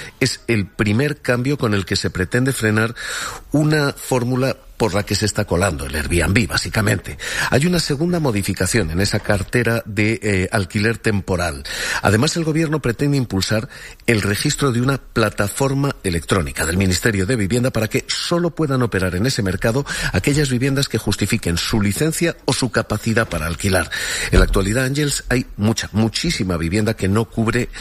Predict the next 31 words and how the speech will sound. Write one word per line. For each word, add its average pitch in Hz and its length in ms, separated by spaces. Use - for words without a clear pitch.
no 117 240
cumple 113 480
la 98 280
normativa 98 600
municipal. 101 600
Se - 160
busca - 400
atajar 98 480
ese 73 180
mercado. 78 460
Todo 151 200
esto, 156 260
Ángels, 147 420
lo 113 160
que 110 100
se 104 100
quiere 131 220
es 117 140
presentar 104 480
además 107 500
en 120 320
lo 95 220
que - 80
el 98 80
gobierno 123 400
busca 117 300
sea 123 180
una 123 320
alianza 123 540
de 113 100
país, 87 360